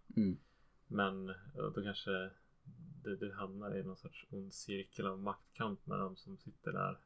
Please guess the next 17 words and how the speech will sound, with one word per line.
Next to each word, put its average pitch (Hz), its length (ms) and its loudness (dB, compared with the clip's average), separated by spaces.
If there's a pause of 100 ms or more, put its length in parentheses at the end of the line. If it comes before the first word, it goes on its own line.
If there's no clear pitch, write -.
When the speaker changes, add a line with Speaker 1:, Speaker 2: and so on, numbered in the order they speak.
(160)
Speaker 2:
och - 220 -6
bestämmer, 98 640 0 (180)
läkarna, 95 640 2 (100)
och 98 140 0
Speaker 1:
Mm. - 120 4
Speaker 2:
så 110 120 0
är 101 140 0
det - 180 -2
rätt 98 140 -6
vad 95 120 4
det 95 80 6
är 87 80 0
så, - 180 -8
nej, 98 140 0
men 107 200 -2 (400)
vi, 101 240 2
vi, 104 320 2